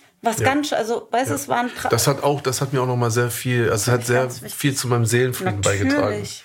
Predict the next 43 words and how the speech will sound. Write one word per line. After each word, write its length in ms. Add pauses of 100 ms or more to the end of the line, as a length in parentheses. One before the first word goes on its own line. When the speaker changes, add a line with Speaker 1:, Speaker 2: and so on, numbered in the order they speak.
Speaker 1:
natürlich. 320
Speaker 2:
Es 60
macht 240
jetzt 140
sozusagen 320
die 80
Jahre 320
nicht 220
weg, 160 (400)
in 200
denen 200
er 100
nicht 220
da 180
war. 200 (580)
Aber 140
ich 180
konnte 280
es 100
erahnen, 380
ich 80
hatte 80
einen 80 (180)
Eindruck 160
gehabt 300
und 60
es 120
zählt 180
ja 60
auch 80
immer 140
der 100
letzte 440
Eindruck 500
oder 160
die 100
Speaker 1:
Mhm. 60
Speaker 2:
letzte 280
Idee, 360
die 80
letzte 340
Erinnerung, 480 (380)
ne? 240